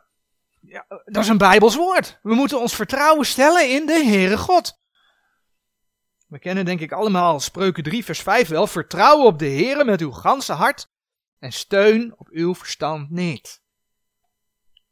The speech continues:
Maar dat is niet wat mindfulness leert.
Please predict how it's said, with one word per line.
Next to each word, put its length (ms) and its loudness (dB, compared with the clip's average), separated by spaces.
Maar 320 -14
dat 260 -6
is 160 -12
niet 180 -6
wat 180 -12
mindfulness 560 -6
leert. 480 -12